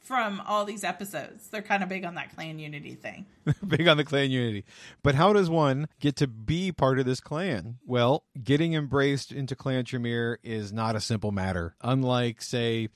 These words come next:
Speaker 2: you know, Joey Bruja that says, "Yo, Prince, I want to embrace this guy. He's a good fighter." It's not that simple because
Speaker 1: Mm-mm.
Speaker 2: it's, it's not just about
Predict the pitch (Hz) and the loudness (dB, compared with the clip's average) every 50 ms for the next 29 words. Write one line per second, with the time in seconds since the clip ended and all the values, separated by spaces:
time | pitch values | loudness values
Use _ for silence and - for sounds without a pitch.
0 | _ _ 113 120 120 117 113 110 107 104 101 101 - _ _ _ 131 110 101 104 | _ _ -2 0 2 2 2 2 2 2 0 -2 -8 _ _ _ -18 -14 -6 2
1 | 120 135 131 135 127 117 107 123 135 131 120 120 107 104 104 101 98 110 104 - | 4 6 6 6 4 4 2 2 2 2 2 2 0 0 -2 -2 -4 -6 -8 -6
2 | - - 113 110 107 101 101 113 135 147 147 131 113 - - 151 160 147 127 110 | -4 -2 -2 0 -2 -2 -2 2 4 6 6 6 4 2 2 2 4 4 4 2
3 | - - - - - 127 131 135 139 139 135 127 127 123 113 135 143 139 127 - | -2 -6 -10 -8 -4 -2 0 2 2 2 4 2 2 2 2 4 4 4 2 0
4 | - 120 107 - - 123 113 107 101 98 95 107 107 120 113 113 131 120 - - | -2 -2 -2 -2 -2 0 0 0 0 -2 -2 -2 -4 -4 -2 0 -2 -2 0 2
5 | 139 143 143 131 110 95 90 - - 120 127 - - - 139 147 151 147 - 139 | 4 6 6 6 4 2 0 -4 -8 -12 -12 -12 -8 -4 0 0 0 2 2 2
6 | 127 117 - - 117 107 95 - 87 80 - _ 113 110 - - 117 110 107 104 | 2 2 0 -2 -2 -2 -2 -4 -8 -10 -10 _ -8 -6 -2 0 0 0 2 0
7 | 101 107 104 98 - - - _ _ _ - 120 117 - - 131 127 131 135 143 | -2 -2 -6 -6 -8 -10 -16 _ _ _ -8 -8 -8 -6 -8 -4 0 0 2 2
8 | 147 - - - 127 110 104 101 107 107 123 131 135 139 135 - - 135 120 123 | 0 -2 -4 -12 -16 -14 -12 -10 -4 -2 0 0 0 -2 -4 -4 -6 -4 -4 -2
9 | 120 113 113 110 - | 0 0 0 -2 -4